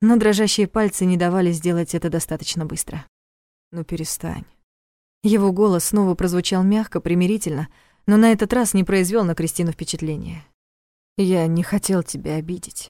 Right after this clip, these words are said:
«Хотел!» отрывисто возразила она. «И обидел. И я не собираюсь это терпеть.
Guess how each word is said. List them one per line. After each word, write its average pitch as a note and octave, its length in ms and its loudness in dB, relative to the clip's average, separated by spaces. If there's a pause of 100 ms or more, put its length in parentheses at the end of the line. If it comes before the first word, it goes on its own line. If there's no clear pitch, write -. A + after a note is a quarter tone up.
(440)
«Хотел!» G3+ 500 2 (460)
отрывисто G3 500 2
возразила F3 500 2
она. D#3 260 -4 (380)
«И A#3+ 120 10
обидел. F3+ 460 4 (520)
И C4+ 80 6
я G#3+ 120 8
не G#3 100 8
собираюсь G3 440 4
это F3+ 140 -4
терпеть. - 460 -2